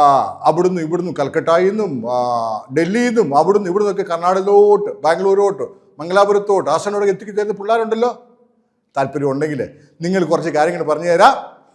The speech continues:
ഒരു ലൈവ് സ്ട്രീമിംഗ് നടത്തുന്നുണ്ട് സ്റ്റുഡിയോയിൽ നിന്ന്. എന്നാന്നല്ലേ, രണ്ടായിരത്തി ഇരുപത്തഞ്ച് ഡിസംബർ പത്താം തീയതി സന്ധ്യക്ക് അഞ്ചു മണിക്ക് ഒന്ന്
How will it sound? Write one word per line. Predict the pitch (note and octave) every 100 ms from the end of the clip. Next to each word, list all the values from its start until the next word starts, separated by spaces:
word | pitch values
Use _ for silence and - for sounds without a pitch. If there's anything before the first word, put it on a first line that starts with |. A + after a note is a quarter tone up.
| _ -
ഒരു | D#3+
ലൈവ് | D3 E3+ G3
സ്ട്രീമിംഗ് | G3 - F3+ F#3 F3
നടത്തുന്നുണ്ട് | D#3+ E3 F3 C#3+
സ്റ്റുഡിയോയിൽ | - D#3 D#3 D#3
നിന്ന്. | D3 B2
എന്നാന്നല്ലേ, | C3 D#3+ F#3 F#3 E3 D3 - - _ _
രണ്ടായിരത്തി | C3+ D#3 D#3+ E3 E3 D#3
ഇരുപത്തഞ്ച് | D3+ D3+ D#3 D3
ഡിസംബർ | C3+ C3 C#3 C3+ -
പത്താം | A#2+ _ C3+ C#3 B2+
തീയതി | C#3 F3+ C4
സന്ധ്യക്ക് | - C3 B2+ B2+ - B2
അഞ്ചു | C3 B2 A#2
മണിക്ക് | A#2 C#3 A2 G#2+ - _ _ _
ഒന്ന് | D3 D#3